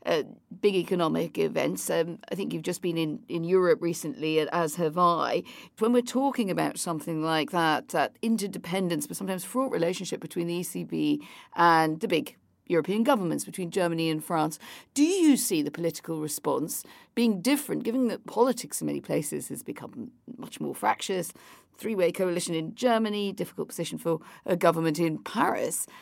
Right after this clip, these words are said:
to actually get to grips with this in the same way that it was able to do in previous Eurozone difficult times or indeed crisis?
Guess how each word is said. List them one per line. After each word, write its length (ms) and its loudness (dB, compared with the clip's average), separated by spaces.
to 140 6
actually 300 2
get 340 4
to 100 -2
grips 280 0
with 100 0
this 160 0
in 120 2
the 80 -2
same 280 -2
way 140 -2
that 60 0
it 100 -2
was 120 0
able 360 0
to 120 -8
do 380 0
in 340 -2
previous 680 0
Eurozone 1160 -2
difficult 360 -6
times 340 -2
or 100 -2
indeed 320 -4
crisis? 640 -12